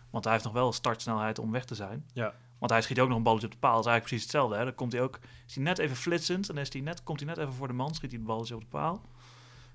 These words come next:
Speaker 1: En, eh, ja, dat is echt wel heel knap. En op laatst dan, laatst, eh, Red Bull, eh, Minnesota nog even komen. Krijgen ze nog een kansje.
Speaker 2: Ja, Finlay komt er nog op de lat, hè.
Speaker 1: Ja, maar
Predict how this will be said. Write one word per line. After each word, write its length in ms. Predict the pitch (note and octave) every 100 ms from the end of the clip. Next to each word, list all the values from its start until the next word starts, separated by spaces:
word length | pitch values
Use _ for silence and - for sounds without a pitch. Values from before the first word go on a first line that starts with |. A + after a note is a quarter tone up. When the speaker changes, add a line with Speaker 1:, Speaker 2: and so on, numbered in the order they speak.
| - -
Speaker 1:
En, 300 | B2+ A#2+ A#2
eh, 300 | A2+ A2 A2 A2 - - - - - - - - - - -
ja, 180 | - B2
dat 120 | B2
is 80 | C#3
echt 180 | D#3 B2+
wel 80 | C3+
heel 120 | B2+
knap. 320 | A#2+ C3 D#3 - - - - - -
En 200 | A2+ A2
op 100 | G#2
laatst 300 | A2 A2+ -
dan, 200 | G2 G2+
laatst, 280 | G2+ G2
eh, 100 | - B2 B2 - - -
Red 180 | B2+ A#2
Bull, 280 | A2+ G#2+ G#2+
eh, 180 | A2 A2
Minnesota 360 | A#2 A2 A2
nog 100 | G#2
even 180 | G#2+ G2+
komen. 400 | - G#2 G#2 G#2+
Krijgen 200 | - G#2+ G2+
ze 40 |
nog 80 | G2+
een 140 | -
kansje. 240 | G#2+ G#2+ - - - -
Speaker 2:
Ja, 220 | A#2 A2 -
Finlay 360 | - A2 G#2+ G#2+
komt 200 | A2+ A#2
er 60 |
nog 120 | A2+
op 100 | G#2+
de 60 | A2
lat, 180 | G#2+ G#2+
hè. 80 | A#2 B2
Speaker 1:
Ja, 340 | - A#2 A#2 - - - -
maar 400 | A2+ G#2+ G#2+